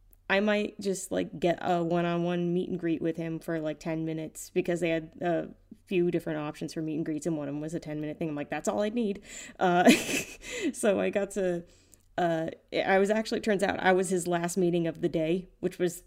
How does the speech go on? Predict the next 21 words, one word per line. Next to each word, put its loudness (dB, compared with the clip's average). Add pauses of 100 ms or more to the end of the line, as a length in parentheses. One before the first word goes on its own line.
that -4
was 0
pretty 2
cool. 0
They 2
scheduled -2
it -10
same 0
day, -2
so 0
I 0
was -4
at 0
the -2
end -4
of -4
the 0
day -4
for -8
him. -4 (600)
Um, 0